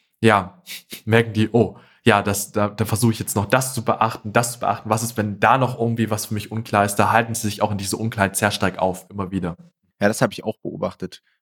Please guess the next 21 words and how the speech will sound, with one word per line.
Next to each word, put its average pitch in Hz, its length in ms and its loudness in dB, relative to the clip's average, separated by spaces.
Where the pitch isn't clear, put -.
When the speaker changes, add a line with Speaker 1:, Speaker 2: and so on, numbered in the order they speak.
Speaker 2:
ähm, 98 260 -2
dass 104 120 -4
die 113 100 0
Leute 113 340 2
teilweise 135 400 2
dann 120 160 2
auch 120 100 -2
umsetzen 208 720 -2
und 123 80 0
dann 123 100 4
kommen 139 160 0
sie 135 80 4
an 131 120 0
irgendeinen 175 380 0
Punkt 180 260 2
und 120 60 -2
da 123 80 4
kommt 131 280 -6
irgendeine 139 360 2
Herausforderung, 101 800 0
ja. 101 200 2